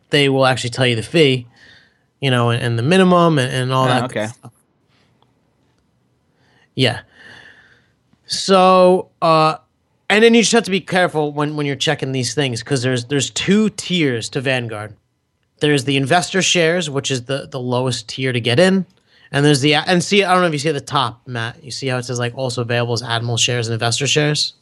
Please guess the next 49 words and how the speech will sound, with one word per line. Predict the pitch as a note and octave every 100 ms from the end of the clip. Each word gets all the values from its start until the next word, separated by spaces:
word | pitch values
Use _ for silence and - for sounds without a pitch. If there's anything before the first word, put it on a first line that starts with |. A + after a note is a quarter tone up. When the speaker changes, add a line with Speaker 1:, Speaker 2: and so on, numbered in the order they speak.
| -
Speaker 2:
Yes. | C#3 G2+ - - - - _ _ - -
Speaker 1:
Yeah, | F3+ D#3+
so, | D#3 F#3+ - _
uh, | G#3 G#3
investor | A3 A#3+ A#3+ A3+
shares | - G#3+ G#3 G#3+
has | D#3+ D#3
a | C3+
higher | D3 G3 F3
fee, | - B3 B3 A#3+ G#3+ - - - - _ _
but | F#3+ F#3 F#3
you, | F3 F3+
it | E3
has | E3+
a | D3
lower | D#3+ F3 E3
minimum, | D#3 E3 F3 E3
so | -
you |
can | B2 C3+
get | C#3+
in, | F#3 G3 G3 - -
and | D#3+ E3
they'll | G3
actually | F#3 F3 F3+ -
automatically | F3+ F3+ E3+ D#3+ D#3+ D3 D3 D3+
upgrade | E3+ D3+ - C#3 C3 A#2
you | B2 A#2+
once | C3 D3+ D3+ C3+
you | D3 C3 A#2+ - - -
qualify | - D#3 D3+ D3 D3 C#3
for | D3
the | F3+
Admiral | F#3+ E3 C#3+
shares. | - C3+ C3 C3+
And | - D3+
basically | C#3+ F3 E3+ E3+
all | D#3
that | D3+ D3
means, | D#3+ E3 C3+
you |
have | C#3
a | C3+
lot | F3
of | F3
money | E3+ E3
in | D3+
one | D3
fund, | F3+ G#3+ G#3